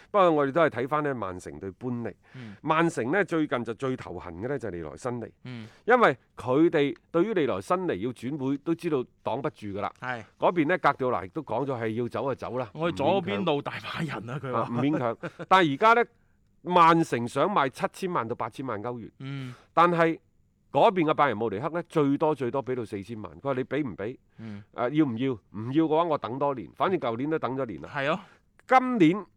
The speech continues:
Speaker 1: 因為佢已經去到合同年嘅最後一年半。
Speaker 2: 嗯。
Speaker 1: 最後一年半。
Speaker 2: 嗯。
Speaker 1: 明年可以免簽㗎啦。
Speaker 2: 到，明年到期㗎啦。
Speaker 1: 甚至乎即係喺嚟緊嘅呢一個冬窗。
Speaker 2: 嗯。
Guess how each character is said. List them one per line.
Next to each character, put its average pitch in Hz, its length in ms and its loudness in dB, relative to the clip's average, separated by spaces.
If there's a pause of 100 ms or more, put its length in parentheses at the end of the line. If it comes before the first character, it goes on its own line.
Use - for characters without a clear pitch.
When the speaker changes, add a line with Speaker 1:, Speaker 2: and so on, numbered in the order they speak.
Speaker 1:
因 226 160 2
為 185 120 4 (140)
佢 120 280 0
已 151 180 -2
經 180 200 0
去 135 200 0
到 123 140 0
合 107 160 -6 (100)
同 87 200 -8
年 85 140 -10
嘅 113 100 -2
最 117 320 -2
後 90 380 -6 (220)
一 175 80 -2
年 104 240 -4
半。 95 140 -10 (240)
Speaker 2:
嗯。 117 260 -12 (260)
Speaker 1:
最 139 140 0
後 127 80 2
一 - 20 0
年 101 160 -6
半。 95 200 -14
Speaker 2:
嗯。 107 220 -12
Speaker 1:
明 110 220 -4
年 147 120 -2
可 156 140 0
以 147 40 0
免 117 180 -2
簽 139 160 -2
㗎 127 80 -12
啦。 117 80 -12
Speaker 2:
到， 98 60 -14
明 123 240 -14
年 156 120 -10
到 135 140 -8
期 123 100 -16
㗎 95 80 -12
啦。 107 60 -12
Speaker 1:
甚 156 240 4
至 160 160 0
乎 123 140 -4
即 147 100 -2
係 165 120 4
喺 - 40 4
嚟 107 440 -4
緊 127 300 -4
嘅 151 80 0
呢 151 80 2
一 - 20 -2
個 131 100 -4
冬 156 280 -4
窗。 151 260 -6 (120)
Speaker 2:
嗯。 123 260 -8